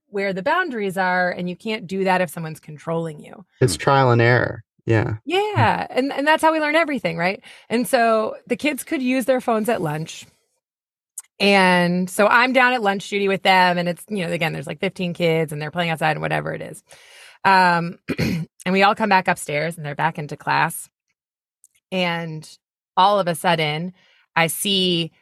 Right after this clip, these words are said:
Speaker 1: one of my office staff, who is sort of a de facto dean, like, storm down the hallway.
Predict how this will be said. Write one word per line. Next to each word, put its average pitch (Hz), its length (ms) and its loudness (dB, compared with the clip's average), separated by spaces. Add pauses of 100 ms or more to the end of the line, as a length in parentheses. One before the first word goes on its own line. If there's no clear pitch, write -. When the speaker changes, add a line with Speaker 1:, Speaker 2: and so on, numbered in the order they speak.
(160)
Speaker 1:
one 180 160 0
of - 40 0
my 175 120 4
office 175 280 0
staff, 170 300 2
who 170 80 -6
is 160 120 -4
sort 165 140 0
of 156 80 -4
a 156 40 -2
de 147 100 -8
facto 160 400 -2
dean, 147 320 -6
like, 147 160 -8
storm 196 840 0
down 170 320 2
the 165 80 -2
hallway. 147 760 -2